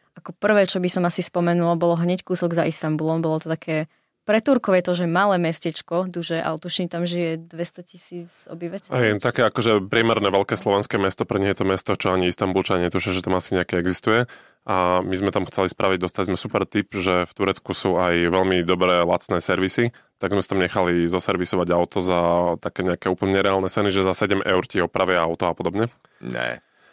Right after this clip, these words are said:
Speaker 2: A síce im to trvalo veľa dlhšie, neurobili to až tak dobre, ale, ale reálne to bolo.
Speaker 3: Čo sa inak takto na autách pri
Speaker 1: Dobre.
Speaker 3: takých, e, dlhších výjazdoch, e, najčastejšie kazí?
Speaker 1: Nám sa vtedy nič
Speaker 3: Hm.
Speaker 1: nekazilo, my sme potrebovali hlavne zodvihnúť auto, lebo tá Multipla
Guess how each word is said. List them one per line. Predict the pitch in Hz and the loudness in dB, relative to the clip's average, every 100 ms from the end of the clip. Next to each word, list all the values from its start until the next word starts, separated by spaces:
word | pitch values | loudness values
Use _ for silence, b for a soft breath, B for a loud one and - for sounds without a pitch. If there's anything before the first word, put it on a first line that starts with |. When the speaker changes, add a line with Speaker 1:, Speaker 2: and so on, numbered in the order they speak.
| b | b
Speaker 2:
A | 139 117 101 95 95 92 95 | 0 2 4 4 4 2 0
síce | 98 165 139 | -4 -2 0
im | 113 | 0
to | 95 | 0
trvalo | 104 98 90 | 2 2 4
veľa | 92 85 | 4 2
dlhšie, | 87 - 87 | 0 0 0
neurobili | 87 85 85 | 2 2 0
to | 87 87 | 0 2
až | 82 - | 0 -2
tak | 82 | -2
dobre, | 113 139 127 | 0 2 2
ale, | 98 87 85 b b b _ | 2 4 2 b b b _
ale | - 90 85 85 82 85 | -6 -2 2 4 4 4
reálne | 87 87 85 85 | 4 2 0 -4
to | - | -6
bolo. | 85 82 _ _ _ | -8 -10 _ _ _
Speaker 3:
Čo | - 139 | -2 -2
sa | - | -2
inak | 165 113 90 | -2 -2 -4
takto | - 90 - 92 | -4 -6 -2 -2
na | 87 82 | 0 0
autách | - 85 82 82 | 0 -2 -2 -6
pri | 104 | -6
Speaker 1:
Dobre. | 92 | -4
Speaker 3:
takých, | 90 90 87 | -4 -4 -2
e, | 90 80 | -2 -2
dlhších | 76 85 85 90 | -4 -4 -4 -4
výjazdoch, | 80 80 80 78 80 | -2 0 0 -2 -4
e, | 85 78 | -2 -2
najčastejšie | 73 78 85 - 76 80 | -2 -4 -6 -8 -8 -6
kazí? | 73 71 71 - _ _ _ _ _ | -4 -4 -6 -12 _ _ _ _ _
Speaker 1:
Nám | 202 240 | -4 -2
sa | 247 | -2
vtedy | 262 262 240 | 0 2 2
nič | 202 | 2
Speaker 3:
Hm. | 160 180 | 0 -2
Speaker 1:
nekazilo, | 202 196 220 214 | -2 -2 0 0
my | 202 190 | 0 0
sme | 190 | -2
potrebovali | 185 190 196 196 190 | -2 -2 0 2 2
hlavne | 190 185 180 | 2 0 0
zodvihnúť | 180 175 185 180 175 | 0 -2 -2 -2 0
auto, | 170 165 170 | 0 0 -2
lebo | 165 175 | -2 -2
tá | 185 | 0
Multipla | 190 196 208 - 196 180 | 0 -2 -4 0 4 4